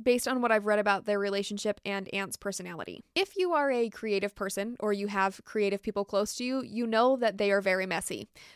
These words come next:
They like to have a bunch of <laughs> projects going on at once, and that can leave your living space looking like a disaster. I'm laughing because as I look around this room, there are, like, five unfinished things just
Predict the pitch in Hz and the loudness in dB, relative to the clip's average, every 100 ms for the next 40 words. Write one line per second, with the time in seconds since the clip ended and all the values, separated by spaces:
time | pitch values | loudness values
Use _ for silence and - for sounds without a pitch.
0 | _ 226 226 240 277 262 220 262 339 285 | _ 2 4 2 2 0 0 -2 -2 -4
1 | 311 285 - - 269 254 233 214 190 220 | -2 -2 -2 4 4 6 4 4 2 2
2 | 294 - - - - 214 214 208 247 320 | 2 -6 -14 -20 -2 0 2 2 2 2
3 | - 320 262 254 240 202 202 214 - 208 | -2 -6 -4 -2 0 0 -2 -2 -2 -2
4 | 208 202 202 190 202 196 190 175 185 190 | -2 -4 -4 -4 -4 -4 0 0 0 -4
5 | 202 208 196 202 226 233 220 233 202 208 | -4 -2 0 0 -2 -8 -8 -8 -4 -2
6 | 208 202 202 190 190 190 180 196 196 196 | -2 -2 -4 -6 -8 -12 -8 -4 0 0
7 | 196 - - 180 185 190 196 196 190 190 | 0 -2 0 4 4 4 -2 -4 -4 -6
8 | - - 175 190 202 190 202 - | -8 -6 -4 -4 -2 0 -2 -4